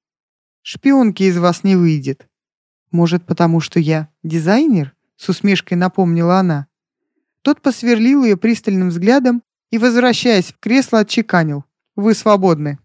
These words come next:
«Не знала, что у нас ввели рабство», тихо усмехнулась она на его тон и вышла из кабинета. «И зачем ему понадобились расчеты Аловых? Откуда у него их план?»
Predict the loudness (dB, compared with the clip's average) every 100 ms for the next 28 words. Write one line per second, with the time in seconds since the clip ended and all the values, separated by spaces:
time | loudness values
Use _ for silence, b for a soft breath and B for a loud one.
0 | _ _ _ _ _ _ 2 4 4 2
1 | 2 0 -4 _ -18 -4 0 2 0 0
2 | -2 0 2 2 2 0 -4 -8 -6 -6
3 | -8 _ _ _ _ -2 0 0 -2 -4
4 | -6 -4 -2 -2 -2 -2 0 0 -4 _
5 | _ _ _ 0 2 0 0 0 -2 -2
6 | 0 2 0 2 0 0 -2 2 2 0
7 | -4 -14 _ _ _ _ _ _ _ _
8 | _ _ 0 0 0 0 2 4 2 0
9 | -2 0 0 0 0 -2 -2 -4 -2 -4
10 | -4 -4 0 2 0 -2 -8 -16 _ _
11 | _ -6 -6 -6 0 2 2 2 0 0
12 | 2 2 0 -6 0 0 0 -6